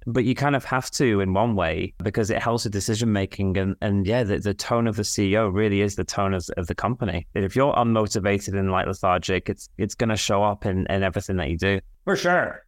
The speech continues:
Speaker 2: I, I fully believe it's the tone. I think it's, it's so important to be conscious of that and then I wanna say the tone, as much as you always wanna be a positive, you can't bullshit people, right? Like, you can't tell them, "Hey, we're absolutely crushing it. Let's go," when things aren't good.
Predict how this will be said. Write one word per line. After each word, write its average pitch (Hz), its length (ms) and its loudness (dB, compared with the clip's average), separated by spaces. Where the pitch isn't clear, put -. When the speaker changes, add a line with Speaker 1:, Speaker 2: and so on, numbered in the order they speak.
Speaker 2:
I, 175 240 2
I 180 40 2
fully 214 280 0
believe 165 260 0
it's 147 120 -8
the - 80 -14
tone. 135 280 0
I 120 100 0
think 147 140 -2
it's, 143 240 -4
it's 127 180 -4
so 175 220 0
important 147 600 -2
to 110 440 0
be 165 100 2
conscious 156 460 -2
of 190 80 0
that 190 420 0
and 160 120 0
then 147 400 0
I 160 60 2
wanna 175 400 0
say 151 440 0
the 151 120 -4
tone, 202 500 0
as 156 160 -2
much 196 180 -6
as 220 120 2
you 196 80 2
always 175 120 2
wanna 165 120 0
be 156 80 2
a 143 80 0
positive, 156 560 0
you - 60 -10
can't - 240 0
bullshit 131 340 -2
people, 95 360 -8
right? 113 320 0
Like, 117 160 0
you - 80 -18
can't 143 180 0
tell 127 220 2
them, 110 200 -8
"Hey, 131 160 2
we're 120 100 2
absolutely 139 380 -2
crushing 190 280 0
it. 131 160 -4
Let's 165 220 -2
go," 160 320 2
when 113 180 -4
things 131 240 -2
aren't 117 220 -2
good. 117 280 -2